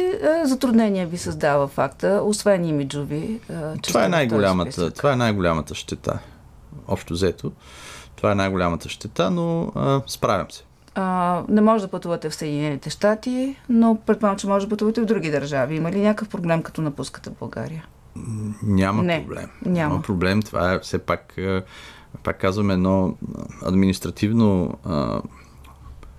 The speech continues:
Speaker 2: административна санкция от страна на щатите и самите те твърдят, че е с цел защита на техните финансови интереси. Това не е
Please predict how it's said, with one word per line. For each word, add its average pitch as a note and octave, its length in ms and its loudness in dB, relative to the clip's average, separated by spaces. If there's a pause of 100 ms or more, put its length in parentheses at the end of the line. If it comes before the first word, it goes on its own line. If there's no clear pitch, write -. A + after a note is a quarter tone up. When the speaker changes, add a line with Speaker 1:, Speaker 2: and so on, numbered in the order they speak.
(140)
Speaker 2:
административна F#2 720 2
санкция G#2 340 -2
от - 80 -10
страна F2 320 0
на E2+ 160 2
щатите - 500 -2
и A2 300 2
самите F#2+ 420 0
те E2+ 160 0
твърдят, D#2+ 460 -2
че G2+ 140 0
е G#2 40 2
с - 60 -4
цел G2 240 0
защита F#2+ 400 -6
на G2 100 0
техните G#2 340 0
финансови G#2 420 0
интереси. G#2+ 440 2
Това - 180 -4
не E2+ 100 2
е - 80 -4